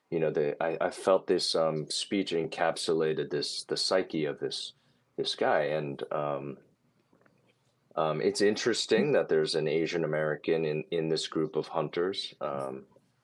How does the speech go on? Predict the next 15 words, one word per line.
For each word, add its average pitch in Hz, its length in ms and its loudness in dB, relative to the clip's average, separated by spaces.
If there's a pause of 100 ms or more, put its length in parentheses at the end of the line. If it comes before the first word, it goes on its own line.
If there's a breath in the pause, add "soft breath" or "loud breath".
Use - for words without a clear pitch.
(340)
you 71 100 -4
know, 71 340 -4
um, 71 480 -2 (260)
we 82 140 0
have 92 360 4
this 85 180 2
kind 78 240 0
of 76 80 0
myth 80 440 2
of 73 200 0
the 73 360 0 (360)
model 80 300 4
minority 78 680 0
here, 92 400 -2
and, 73 220 -4